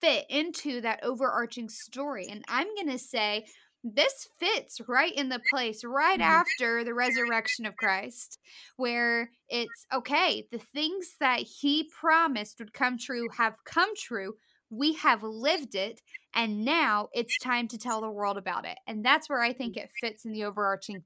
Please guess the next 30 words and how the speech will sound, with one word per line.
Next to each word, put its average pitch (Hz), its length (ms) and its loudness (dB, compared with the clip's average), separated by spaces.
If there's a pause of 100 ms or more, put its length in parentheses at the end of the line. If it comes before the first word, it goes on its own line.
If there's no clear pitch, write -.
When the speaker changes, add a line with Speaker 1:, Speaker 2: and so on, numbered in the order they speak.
Speaker 1:
theme. - 280 -12
How 220 140 0
do 233 80 -4
you 208 180 -4
feel - 220 -8
about - 280 -8
that? - 280 -6 (540)
Speaker 2:
Yeah, 220 140 -2
I 180 120 0
love 190 200 -4
that. 190 280 0 (1040)
Um, 175 340 -4 (160)
and 233 160 2
I 233 80 4
think, 220 280 0
too, 220 360 2
just 226 300 -2
the 214 120 4
idea 175 720 2
of 175 600 0 (2000)
we 226 260 0
have 202 360 4
to - 120 -6
be 196 360 0
in 185 380 -4
his 196 280 0
light 165 520 -2
in 180 120 -4
order 165 320 2
to 165 560 -6